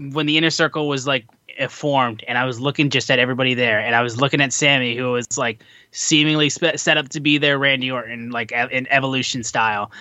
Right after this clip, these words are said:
I saw just how Sammy was just carrying himself and just everything he was doing,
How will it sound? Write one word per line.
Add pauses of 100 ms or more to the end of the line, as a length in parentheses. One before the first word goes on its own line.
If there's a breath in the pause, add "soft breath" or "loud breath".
(200 loud breath)
I
saw
just
how
Sammy
was
just
carrying
himself
and
just
everything
he
was
doing,